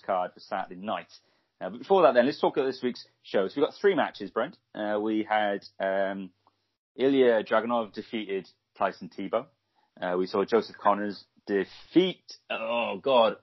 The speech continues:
Oliver Carter, off the top of my head. Uh, and we then saw in the main event, uh, Jordan Devlin, uh, <laughs> defeat, uh, Kenny Williams. So the first, the first match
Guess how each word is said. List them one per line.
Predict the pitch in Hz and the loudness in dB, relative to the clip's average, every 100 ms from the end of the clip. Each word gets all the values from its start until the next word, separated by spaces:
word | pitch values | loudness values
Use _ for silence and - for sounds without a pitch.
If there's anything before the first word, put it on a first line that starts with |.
| - | 0
Oliver | 135 113 | 2 4
Carter, | 139 151 202 | 4 4 2
off | 202 _ _ _ _ _ | -6 _ _ _ _ _
the | - | -10
top | - | -6
of | |
my | 135 | -4
head. | 160 185 _ - | -4 -6 _ -8
Uh, | 98 98 - | -4 -4 -2
and | 104 101 104 101 101 98 - | 0 2 0 -4 -8 -10 -12
we | 92 98 101 98 95 | -6 -2 -2 -2 -2
then | 107 107 104 | -2 0 -4
saw | 101 - 104 | -4 0 0
in | |
the | 98 | 2
main | 117 135 | 2 4
event, | 110 98 170 107 107 - - _ _ _ | 2 4 4 4 0 -10 -20 _ _ _
uh, | - 95 | -4 -2
Jordan | 127 120 98 | 0 -2 2
Devlin, | 110 107 95 90 - _ _ - | 4 4 0 -6 -12 _ _ -4
uh, | 92 92 | -2 -2
<laughs> | |
defeat, | 95 - 107 98 - - _ - - _ _ | -4 -8 -6 -6 -10 -20 _ -20 -20 _ _
uh, | 92 92 90 - | -2 0 -2 0
Kenny | 98 95 | 2 4
Williams. | 98 113 98 90 | 6 6 6 2
So | - | 2
the | 143 | 2
first, | - 190 190 - - | 2 4 4 2 -10
the | - | -6
first | - 165 - | 0 0 2
match | 160 - | -4 -4